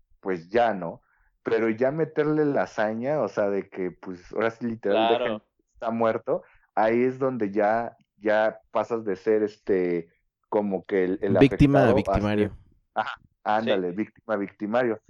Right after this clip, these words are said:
Speaker 1: La pregunta sería, pues, ¿cuántas patadas, casi, casi, o cuántos golpes todavía está permitido? O sea, porque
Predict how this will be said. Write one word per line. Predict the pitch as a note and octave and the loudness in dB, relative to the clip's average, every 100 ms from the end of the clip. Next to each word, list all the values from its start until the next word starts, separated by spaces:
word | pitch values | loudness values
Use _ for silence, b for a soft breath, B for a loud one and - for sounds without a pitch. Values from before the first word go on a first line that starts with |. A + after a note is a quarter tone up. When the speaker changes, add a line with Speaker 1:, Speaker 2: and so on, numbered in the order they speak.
| _ _ | _ _
Speaker 1:
La | A2 A2 A2 | -4 -4 -4
pregunta | A#2 A2+ A2+ A2 G#2+ B2+ | -6 -6 -8 -10 -10 -8
sería, | C#3+ B2+ G#2+ G#2+ G#2+ | -6 -6 -4 -4 -6
pues, | _ _ B B _ | _ _ B B _
¿cuántas | A2 A2+ A#2+ A#2+ | 0 2 0 -2
patadas, | - G#2+ - G#2 G2 G2 G2 G#2 - | -2 -4 0 2 2 0 -2 -4 -6
casi, | G#2 - G2 | -6 -6 -6
casi, | G2 F#2+ G#2 | -4 -2 -6
o | - | -4
cuántos | G2 G2 G#2+ | -4 -4 -6
golpes | G#2 G#2 G2 A2+ A2+ | -2 -2 -2 -4 -2
todavía | A2 G#2+ | 0 0
está | G2+ G2+ - | -2 -6 -4
permitido? | G2 F#2 F#2 - A#3 A#3+ G2 - _ _ _ - | -6 -6 -10 -10 -6 -4 -6 -8 _ _ _ -10
O | G#2 | -2
sea, | A#2+ | 0
porque | A2+ G#2+ A2+ G#2+ | 0 -2 -2 -4